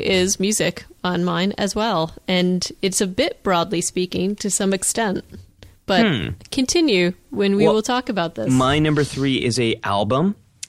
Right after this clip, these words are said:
Speaker 2: and I was really debating between two albums that have had a huge impact in my life. And I went with,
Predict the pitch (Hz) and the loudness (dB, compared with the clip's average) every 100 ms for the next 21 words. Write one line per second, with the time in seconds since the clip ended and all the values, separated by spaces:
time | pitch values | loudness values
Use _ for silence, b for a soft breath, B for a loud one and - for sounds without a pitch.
0 | - 110 110 110 107 107 117 127 113 104 | -4 0 2 4 2 2 4 4 2 0
1 | 101 101 101 101 - 101 92 - - 110 | 0 0 0 -2 -2 -2 -2 -4 0 2
2 | 104 90 92 - - 95 - 95 92 90 | 2 2 0 -2 -2 -2 0 2 2 2
3 | 87 87 98 90 - 92 90 - 85 - | 2 2 2 2 0 0 0 0 -2 0
4 | 82 78 76 58 58 127 - B B B | 0 2 0 0 0 -4 -6 B B B
5 | 113 117 117 113 110 139 - 123 120 117 | 0 2 4 4 4 2 2 2 2 2